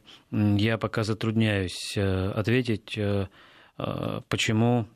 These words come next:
так произошло, потому что, м, сигнал аварийного буя — это, в принципе, уже, э, сигнал о том, что с судном уже что-то произошло.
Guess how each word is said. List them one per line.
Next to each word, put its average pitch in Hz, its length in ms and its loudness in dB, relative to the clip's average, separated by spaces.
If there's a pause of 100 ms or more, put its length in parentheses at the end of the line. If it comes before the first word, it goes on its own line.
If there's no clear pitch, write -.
так 110 200 -6
произошло, 107 540 0
потому 101 360 -2
что, 104 360 -2 (400)
м, 101 540 2 (640)
сигнал 120 420 0
аварийного 110 540 4
буя — 113 420 4
это, 110 300 -2
в - 80 -12
принципе, 110 500 -2
уже, 101 600 2
э, - 460 -18
сигнал 104 480 2
о 98 60 0
том, 110 220 0
что - 240 -4
с - 60 -8
судном 101 400 2
уже 101 180 4
что-то 101 300 -4
произошло. 95 640 -4